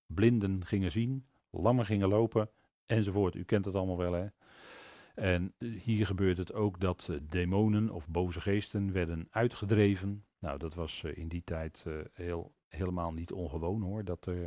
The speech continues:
dat dat soort dingen gebeurden. Althans, m-, met, met uitdrijvingen enzovoort. Althans, er werd gezegd dat uitgedreven werd. Maar je kunt hier ook in zien, wat, wat kun je hierin zien? Hierin, als je hier een beeld in wil zien van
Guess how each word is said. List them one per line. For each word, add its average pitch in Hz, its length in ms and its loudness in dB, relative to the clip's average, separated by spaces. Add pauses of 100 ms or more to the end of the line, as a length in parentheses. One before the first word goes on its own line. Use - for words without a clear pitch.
(380)
dat 85 140 -4
dat 90 140 0
soort 90 140 -4
dingen 85 220 -2
gebeurden. 92 600 -2
Althans, 87 460 -8
m-, 87 100 -8 (260)
met, 87 340 -12
met 87 200 -8
uitdrijvingen 90 580 -4
enzovoort. 95 480 -8 (300)
Althans, 87 460 -4
er - 100 -6
werd 82 160 -4
gezegd 104 320 -4
dat 95 140 -2
uitgedreven 87 640 -6
werd. - 260 -12 (1120)
Maar 113 160 8
je 117 80 8
kunt 151 180 4
hier 139 180 10
ook 160 160 8
in 117 180 6
zien, 104 240 4
wat, 123 160 6
wat 113 200 4
kun 131 120 6
je 123 60 8
hierin 104 400 6
zien? 120 480 6
Hierin, 107 480 4
als 101 180 -2
je 98 80 0
hier 104 380 4
een 92 120 0
beeld 127 280 10
in 104 140 6
wil 98 180 4
zien 90 360 0
van 90 500 0